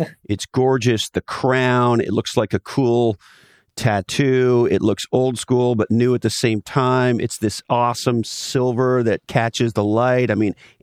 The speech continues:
Speaker 2: everything about this label is fucking awesome.
Speaker 1: Yeah, you know what the price is on that? At Safeway, what
Speaker 2: No.
Speaker 1: Safeway is gonna be selling it for?
Speaker 2: Tell me.
Speaker 1: Nine ninety-nine. <laughs> Ten bucks.
Speaker 2: They're gonna sell West Side Water for ten bucks a throw?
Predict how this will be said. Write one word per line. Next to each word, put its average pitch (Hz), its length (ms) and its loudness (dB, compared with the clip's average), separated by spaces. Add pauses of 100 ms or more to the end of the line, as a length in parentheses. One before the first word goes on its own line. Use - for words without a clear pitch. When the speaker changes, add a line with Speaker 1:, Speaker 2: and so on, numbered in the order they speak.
(120)
Speaker 2:
everything 156 560 0
about 120 280 0
this 117 200 0
label 110 400 2
is 67 180 -6
fucking 107 420 0
awesome. 98 500 0 (180)
Speaker 1:
Yeah, 82 100 -6
you 85 140 -2
know 95 100 2
what 95 100 0
the - 60 -10
price 92 320 0
is 107 80 -2
on 107 140 2
that? 110 200 0 (540)
At 87 160 0
Safeway, 92 360 2
what 92 140 2
Speaker 2:
No. 95 80 2
Speaker 1:
Safeway 95 320 0
is 95 80 -2
gonna 104 120 -2
be 98 100 -4
selling 101 280 0
it 104 100 -4
for? 110 280 -4 (180)
Speaker 2:
Tell 117 160 2
me. 95 160 -2 (200)
Speaker 1:
Nine 92 240 -2
ninety-nine. 85 560 -4 (160)
<laughs> 180 1040 -2
Ten 101 200 0
bucks. 92 180 0
Speaker 2:
They're 123 80 2
gonna 160 160 0
sell 143 240 0
West 110 320 0
Side 151 220 2
Water 107 340 2
for 98 160 -2
ten 123 320 0
bucks 123 300 -2
a 123 40 0
throw? 117 400 0